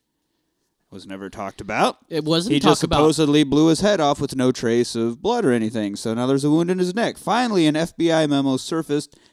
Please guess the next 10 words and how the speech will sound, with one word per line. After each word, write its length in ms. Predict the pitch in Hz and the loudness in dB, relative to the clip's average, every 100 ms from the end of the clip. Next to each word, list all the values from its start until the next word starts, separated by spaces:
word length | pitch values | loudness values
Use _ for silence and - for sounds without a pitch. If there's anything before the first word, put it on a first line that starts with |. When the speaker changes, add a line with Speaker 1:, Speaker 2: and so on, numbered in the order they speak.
| _ | _
Speaker 1:
dated 440 | 131 139 135 123 113 | -2 0 0 -2 -2
the 100 | 120 | -6
day 540 | 113 147 165 160 151 - - | -2 0 2 0 -2 -6 -4
after 480 | 214 202 - 156 | -2 -2 -2 -4
the 140 | 131 120 | -4 -8
date 680 | 107 _ 190 185 160 - - _ | -12 _ -2 0 0 -4 -20 _
of 160 | 127 120 | -6 -2
the 100 | 120 | -2
official 480 | - 226 254 120 | -2 -2 -2 -2
autopsy, 760 | 104 98 110 95 - 107 131 208 | -2 -2 -6 -10 -6 -2 -2 -4